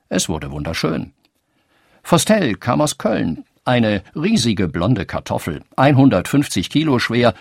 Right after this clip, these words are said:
auf den winzigsten Füßen der Welt, so dass er leichtfüßig dahinschwebte. Er tönte „Ah“, schlug mit einem Hammer einige Spielzeuge in Stücke, zerriss eine Zeitschrift, zertrümmerte einige Glühbirnen an einer Glasscheibe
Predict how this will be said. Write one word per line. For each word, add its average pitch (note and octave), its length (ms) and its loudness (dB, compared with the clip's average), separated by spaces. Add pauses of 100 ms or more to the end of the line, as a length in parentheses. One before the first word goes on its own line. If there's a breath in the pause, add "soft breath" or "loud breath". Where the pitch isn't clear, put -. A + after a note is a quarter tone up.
auf - 180 -4
den A#2 220 4
winzigsten C#3+ 600 0
Füßen D3 400 0
der G2+ 180 2
Welt, D#3+ 420 2
so D#3+ 240 -2
dass C#3+ 240 -4
er C3 160 0
leichtfüßig C#3 920 -2
dahinschwebte. B2 800 -2 (800)
Er - 180 -8
tönte A2 420 0 (340 soft breath)
„Ah“, E2+ 840 -2 (140)
schlug C3 340 2
mit B2 140 4
einem A2 280 4
Hammer C3+ 360 0
einige A#2 340 0
Spielzeuge E3+ 580 -4
in C#3+ 120 0
Stücke, E3+ 340 0 (240 loud breath)
zerriss A#2 420 0
eine G2+ 240 -2
Zeitschrift, - 640 -2 (220 loud breath)
zertrümmerte D3 640 4
einige A#2+ 340 4
Glühbirnen D3 640 2
an G#2+ 140 0
einer G2 220 0
Glasscheibe B2 720 2